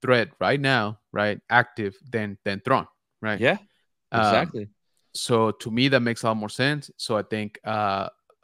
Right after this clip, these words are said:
Speaker 1: again, uh, uh, Mandalorian is gonna go up against Thrawn, right? But now I'm thinking that, um, Baylan, I'm thinking that Baylan might be our big baddie.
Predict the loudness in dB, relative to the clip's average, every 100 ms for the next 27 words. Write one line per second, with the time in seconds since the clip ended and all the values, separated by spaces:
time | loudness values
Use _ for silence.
0 | -8 -4 -2 -2 -4 -8 -2 0 0 -2
1 | _ _ _ _ -8 -6 -8 -10 -16 -2
2 | 0 0 2 0 0 -2 -4 -4 -2 0
3 | -2 -4 -4 -6 -8 -14 _ -6 -6 -6
4 | -10 -8 -8 -8 _ _ _ _ _ _
5 | _ _ _ _ _ _ _ 2 4 4
6 | 6 4 2 -2 -2 -4 -4 0 0 0
7 | -4 -12 _ -2 0 0 -2 -12 _ _
8 | _ _ -18 -10 0 2 2 -2 -6 -16
9 | _ _ _ _ _ _ _ _ _ _
10 | _ -12 -4 0 2 0 -2 -6 -14 -4
11 | 2 4 6 4 0 -4 0 2 2 0
12 | 2 0 -2 -4 -2 -2 -2 -4